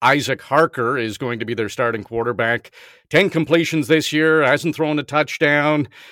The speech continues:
Uh, he played a little bit in twenty nineteen as well. William Power, the fourth le-, uh, Powell, the fourth leading rusher in the league, he's not making the trip. Jamal Morrow, who's mainly be-, been returning punts and kicks, will be the running back.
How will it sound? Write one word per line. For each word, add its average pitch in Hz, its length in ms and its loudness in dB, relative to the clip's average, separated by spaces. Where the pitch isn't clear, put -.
Uh, 110 240 2
he 113 80 0
played 151 260 2
a 131 60 0
little 147 160 0
bit 147 160 0
in 131 80 -8
twenty 131 240 -4
nineteen 127 400 -2
as 113 120 -4
well. 123 220 4
William 123 360 2
Power, 151 380 6
the 139 120 0
fourth 147 260 0
le-, 139 140 -6
uh, 123 120 0
Powell, 151 420 4
the 117 340 2
fourth 143 220 -4
leading 131 300 -2
rusher 135 360 0
in 135 80 -2
the 131 80 -2
league, 135 360 -2
he's 143 260 -4
not 143 200 4
making 143 320 -2
the 135 80 0
trip. 143 320 0
Jamal 120 320 0
Morrow, 147 400 6
who's 127 500 -4
mainly 139 320 0
be-, 120 320 -8
been 120 220 -4
returning 120 460 -4
punts 123 280 -4
and 104 160 -10
kicks, - 320 -2
will 135 100 -4
be 127 120 -2
the 123 80 2
running 120 260 0
back. 123 380 0